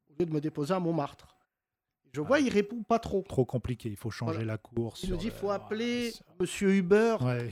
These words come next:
Speaker 1: lui dire, voilà, hein. C'est comme si tourner à gauche,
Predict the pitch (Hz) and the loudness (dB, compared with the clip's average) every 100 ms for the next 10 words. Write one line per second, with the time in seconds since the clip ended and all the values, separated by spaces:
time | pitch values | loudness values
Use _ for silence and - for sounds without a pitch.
0 | - 175 180 196 180 196 202 220 220 - | -4 -2 0 2 6 6 6 4 0 0
1 | 226 240 226 - 262 254 254 - 277 262 | -2 -2 -4 -6 -4 0 0 -2 -2 -4
2 | - 208 233 240 233 190 226 311 - | -2 0 4 6 6 6 6 6 4